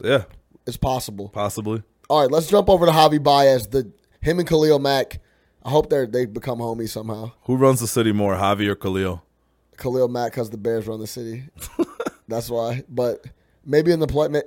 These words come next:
Speaker 2: in October, if Javi goes, starts going crazy
Speaker 1: Yeah.
Speaker 2: and we lose a couple games
Speaker 1: Yeah.
Speaker 2: and Mac don't have a sack in three games, which is impossible.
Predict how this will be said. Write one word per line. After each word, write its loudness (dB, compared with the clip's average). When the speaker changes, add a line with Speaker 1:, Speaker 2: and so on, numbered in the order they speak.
Speaker 2:
in -2
October, 2
if 2
Javi 0
goes, 2
starts 0
going -2
crazy -2
Speaker 1:
Yeah. -14
Speaker 2:
and -6
we 2
lose 0
a -2
couple 0
games 0
Speaker 1:
Yeah. -4
Speaker 2:
and -8
Mac 0
don't -2
have -2
a -6
sack -2
in -8
three -2
games, -2
which -8
is -8
impossible. -8